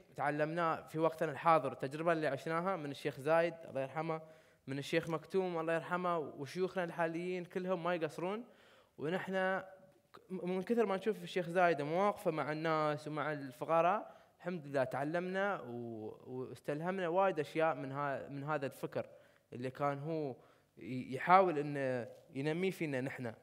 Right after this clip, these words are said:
مواطنين دولة الإمارات العربية المتحدة. آه، عندي بعد، آه، قصة بعد قصيرة عن أيام الشيخ سعيد المكتوم. اليوم وايد أنا جايب لكم قصص من، من قبل.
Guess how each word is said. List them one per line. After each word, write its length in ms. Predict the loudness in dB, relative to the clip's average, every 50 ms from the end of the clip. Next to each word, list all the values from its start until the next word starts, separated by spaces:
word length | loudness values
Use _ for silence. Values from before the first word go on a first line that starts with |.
| _ _ _ -8
مواطنين 500 | -4 -4 -4 -4 -4 -4 -4 -4 -2 -2
دولة 260 | -2 -2 -2 -2 -4 -6
الإمارات 380 | -6 -6 -4 -2 -2 -4 -4 -6
العربية 560 | -10 -8 -8 -8 -8 -6 -6 -6 -6 -6 -8
المتحدة. 540 | -10 -12 -12 -10 -10 -10 -10 -10 -10 -10 -12 _ _ _ _ _ _ _ _ _ _ -20 _ _ _ _ _ _ -6
آه، 760 | -2 -2 0 0 0 0 0 -2 -2 -6 -6 -8 -8 -4 -2
عندي 240 | -2 -2 -2 -6 -2
بعد، 420 | 0 2 2 2 2 0 -4 -6
آه، 360 | -4 -2 -2 0 0 -2 -2 -6 -10 -18 -20 _ _
قصة 280 | 0 0 2 2 2
بعد 320 | 2 4 2 0 0 -2 -4
قصيرة 340 | -6 -2 2 2 4 4 6
عن 360 | 4 4 4 2 0 -2 -2
أيام 260 | 0 0 0 0 0
الشيخ 260 | -2 -4 -6 -6 -6
سعيد 240 | -6 -8 -8 -6 -6
المكتوم. 520 | -6 -6 -8 -8 -10 -6 -4 -2 -2 -2
اليوم 300 | -4 -2 -2 -2 -2 0
وايد 260 | 0 2 2 2 0 -2
أنا 400 | -4 -4 -4 -6 -6 -8 -8 -6
جايب 220 | -4 -4 -4 -4
لكم 160 | -4 -6 -6 -8
قصص 380 | -8 -8 -8 -8 -8 -8 -8
من، 240 | -8 -8 -8 -10 -10 -10
من 140 | -10 -6 -2
قبل. 320 | 0 2 2 2 0 -4